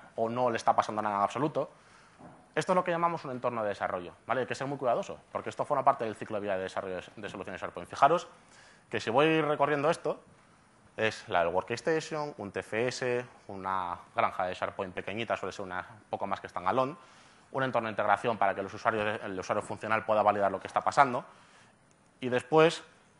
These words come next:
ya entra lo siguiente, que es entornos de producción, ¿vale? De preproducción, respaldo, producción, entornos de, de pruebas. El ciclo de vida de SharePoint es complicado, pero es real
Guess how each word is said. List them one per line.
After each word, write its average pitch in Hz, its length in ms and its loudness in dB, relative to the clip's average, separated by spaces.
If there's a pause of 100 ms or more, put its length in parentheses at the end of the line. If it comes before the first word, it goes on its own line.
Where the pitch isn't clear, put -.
ya 123 180 6
entra 123 200 6
lo 135 100 4
siguiente, 120 400 -2 (420)
que 113 180 2
es - 140 -6
entornos 107 280 -4
de 107 60 -4
producción, 92 460 -4 (160)
¿vale? 110 200 0
De 95 100 -4
preproducción, 98 800 0
respaldo, 101 500 2
producción, 107 600 0 (320)
entornos 104 400 -6
de, 98 380 2
de 98 180 -4
pruebas. 113 440 4 (1500)
El 104 100 -6
ciclo 139 180 0
de 151 80 6
vida 156 100 6
de 147 80 6
SharePoint 147 340 -2
es 180 80 -6
complicado, 131 500 0
pero 131 140 -4
es 247 60 -2
real 202 320 4